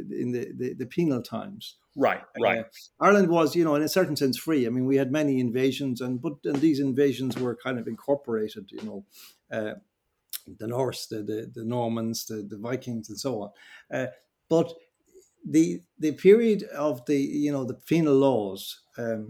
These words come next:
Speaker 1: uh, when really Ireland became really a slave nation,
Speaker 2: Right.
Speaker 1: you know, and, and,
Speaker 2: Right.
Speaker 1: and which culminated in what are called the famines of the eighteen forties,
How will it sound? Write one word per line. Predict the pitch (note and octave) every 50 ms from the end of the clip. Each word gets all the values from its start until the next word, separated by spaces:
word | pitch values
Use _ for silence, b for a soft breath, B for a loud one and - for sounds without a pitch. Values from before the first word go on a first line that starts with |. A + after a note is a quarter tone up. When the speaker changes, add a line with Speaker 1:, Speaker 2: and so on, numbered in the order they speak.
| G3+ - _ _ _ - - _ _ _ -
Speaker 1:
uh, | C3 B2 B2+ - _
when | C3+ C#3 C3+ C3+ C3+ C3+ C3+ C3 B2+ B2 b b b b b b b
really | B2+ B2+ D3 D#3+ E3+ E3 D#3+ D3+ D3 C#3+ D3 - _ _ _ _ _ _
Ireland | C#3 C#3+ D#3 D#3 D#3 D3+ C#3+ C#3+ C3
became | C#3 C3 - - - C#3+ C#3+ C3+ C3 B2 A#2+ C3 C#3+
really | D3 C#3+ C#3 C3 B2+ B2
a | A#2
slave | - - - C3+ B2+ C3+ C#3 C3+ B2+ A2 G#2+
nation, | A2 G#2 G#2 G#2 - - - - - _ _ _ _ _
Speaker 2:
Right. | A2+ A2 F#2+ G2+
Speaker 1:
you | G2+
know, | A2 G#2+ G#2+
and, | A2 A2+ - B2 A#2+ - - -
and, | - G2
Speaker 2:
Right. | F2+ - - -
Speaker 1:
and | B2+ B2+ B2+ B2
which | C3 C3+ - - - E3+
culminated | F3 E3 D#3 D3+ D3 C#3+ C#3+ B2+ C#3 A#2
in | C#3 C#3 C3 C3 A#2+
what | C#3 C3 C3+
are | C3 C3 -
called | - C3+ C3 B2
the | B2+ B2+ - -
famines | D3+ C#3+ C3+ B2 A2 G#2+ G#2+ A2 - - A2
of | A#2 A2
the | - B2 B2
eighteen | B2 A#2 A#2 A2+ G#2+
forties, | - C3+ B2+ B2 G2 F#2+ F2+ F#2 -